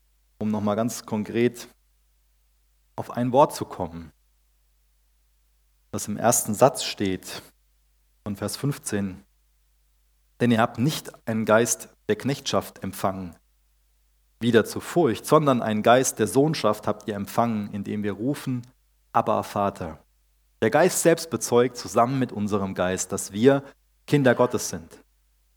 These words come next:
Wenn aber Kinder, so auch Erben, Erben Gottes und Miterben Christi. Wenn wir wirklich mitleiden, damit wir auch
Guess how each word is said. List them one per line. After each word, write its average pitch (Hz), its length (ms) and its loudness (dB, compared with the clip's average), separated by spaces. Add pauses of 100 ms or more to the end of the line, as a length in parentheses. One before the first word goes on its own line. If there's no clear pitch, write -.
(300)
Wenn 135 160 4
aber 110 200 4
Kinder, 175 540 2
so 123 200 0
auch - 180 -4
Erben, 107 400 0 (460)
Erben 101 320 -2
Gottes 107 380 -2
und 90 120 -12
Miterben 98 480 -6
Christi. - 420 -12 (600)
Wenn 107 140 0
wir 101 200 2
wirklich 160 460 2
mitleiden, 107 720 0 (920)
damit 113 320 -2
wir 127 160 2
auch 123 360 0